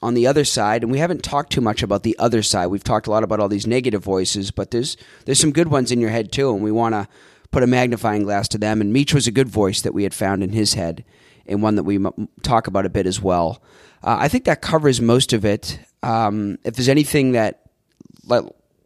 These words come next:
like I said, if you, if, if you listen to it, and you should be able to keep up with stuff if you haven't listened to the other episode, but,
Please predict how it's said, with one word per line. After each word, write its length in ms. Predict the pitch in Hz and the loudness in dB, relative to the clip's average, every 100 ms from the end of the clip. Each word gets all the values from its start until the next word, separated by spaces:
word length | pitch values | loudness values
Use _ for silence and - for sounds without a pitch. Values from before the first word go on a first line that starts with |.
| - | -2
like 160 | 117 113 | -2 0
I 40 | |
said, 200 | 107 104 | 2 0
if 120 | 101 | 2
you, 180 | 110 98 - - | 0 0 -4 -6
if, 140 | 117 | -6
if 320 | - - 113 | -8 -10 -4
you 60 | 110 | -2
listen 220 | 131 131 | 0 -2
to 160 | 110 127 | 0 0
it, 40 | |
and 300 | 113 107 - - | 2 0 -4 -12
you 320 | - 92 113 117 | -16 -14 -4 2
should 220 | 143 123 | 2 4
be 80 | 120 | 2
able 160 | 104 | 2
to 60 | 107 | -2
keep 200 | - 107 | -2 0
up 160 | 107 | 0
with 120 | 110 - | 0 0
stuff 200 | 98 101 | -2 -2
if 140 | - | -4
you 60 | 104 | 0
haven't 240 | 110 107 | 0 0
listened 300 | 98 - 101 | -4 -4 -4
to 260 | 117 95 82 - - - | -2 -2 -2 -12 -8 0
the 100 | 113 | 2
other 120 | 107 | 4
episode, 520 | 120 101 - 98 90 | 2 2 4 2 2
but, 260 | 95 - | -2 -2